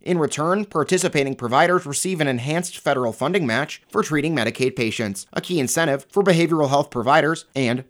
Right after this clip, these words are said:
practitioners. And now taking a look at wheat prices for today. Daily prices per bushel, starting off with Hill County, where winter wheat eight dollars seven cents, spring wheat eight dollars ninety cents. Blaine County winter wheat seven ninety-seven, spring wheat eight eighty-five.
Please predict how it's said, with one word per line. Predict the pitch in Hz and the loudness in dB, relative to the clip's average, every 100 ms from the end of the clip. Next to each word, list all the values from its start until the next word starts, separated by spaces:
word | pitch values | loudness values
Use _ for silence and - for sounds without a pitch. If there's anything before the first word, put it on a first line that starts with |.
| - | -2
practitioners. | 143 143 131 113 120 113 113 - _ _ _ _ | 0 2 0 0 0 -2 -2 -10 _ _ _ _
And | - 170 160 | 2 4 6
now | 156 156 | 6 4
taking | 151 160 156 | 2 0 0
a | 151 | 0
look | 151 160 | 0 0
at | 139 127 | 0 0
wheat | 190 - | -4 -2
prices | 143 131 127 180 175 | 0 2 2 -2 -4
for | 139 120 107 | -2 0 -2
today. | - 127 123 117 - _ | -2 0 2 0 -4 _
Daily | 143 143 139 | 2 4 2
prices | - 147 139 139 | 2 2 2 -2
per | - 131 | -4 -2
bushel, | 113 147 - 135 156 _ | 0 0 2 0 0 _
starting | - 202 190 | 0 2 4
off | 180 170 | 4 2
with | 165 151 | 2 -2
Hill | 165 185 | 2 2
County, | 185 139 156 190 | 2 2 2 2
where | 147 135 | 4 4
winter | 135 139 | 4 2
wheat | 151 185 - | 0 -2 0
eight | 147 | 0
dollars | 143 143 143 135 | 2 2 2 0
seven | 143 117 110 | 0 -2 -2
cents, | - 165 160 | -2 -2 -4
spring | - 196 202 | -8 -6 -4
wheat | 165 185 | -4 -6
eight | 151 160 | -8 -4
dollars | 175 185 202 147 | -2 0 0 0
ninety | 139 120 113 | 0 0 -2
cents. | - 120 104 - - | -2 -4 -4 -10 -10
Blaine | 135 160 190 | -2 0 2
County | 185 170 180 | 2 2 2
winter | 165 156 | 2 0
wheat | 160 - | -2 0
seven | 156 139 | 2 2
ninety-seven, | 131 113 110 160 160 151 160 - | 2 0 0 2 2 2 -6 -12
spring | - 202 208 | -8 0 2
wheat | 170 - | 2 0
eight | 123 117 | 0 0
eighty-five. | 113 123 139 123 120 113 | 0 -2 2 4 4 0